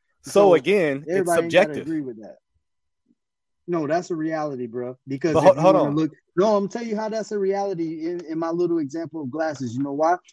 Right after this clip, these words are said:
Speaker 2: 'Cause you can go and talk to my doctor, and my doctor can tell you that I'm actually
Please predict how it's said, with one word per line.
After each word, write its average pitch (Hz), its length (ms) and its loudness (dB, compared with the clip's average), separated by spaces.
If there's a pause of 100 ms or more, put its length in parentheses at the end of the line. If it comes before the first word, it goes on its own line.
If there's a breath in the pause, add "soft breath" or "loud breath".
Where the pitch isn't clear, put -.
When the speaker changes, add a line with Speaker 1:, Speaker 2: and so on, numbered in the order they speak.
(120)
Speaker 2:
'Cause 135 100 0
you 151 60 -2
can 160 100 -2
go 165 200 4
and 151 100 -2
talk 160 200 -2
to 131 80 -8
my 123 140 -2
doctor, 151 580 2 (260 soft breath)
and 123 80 -2
my 123 120 2
doctor 139 380 0
can 131 140 -4
tell 147 180 -6
you 143 160 0
that 131 120 0
I'm 127 160 -2
actually 131 380 -6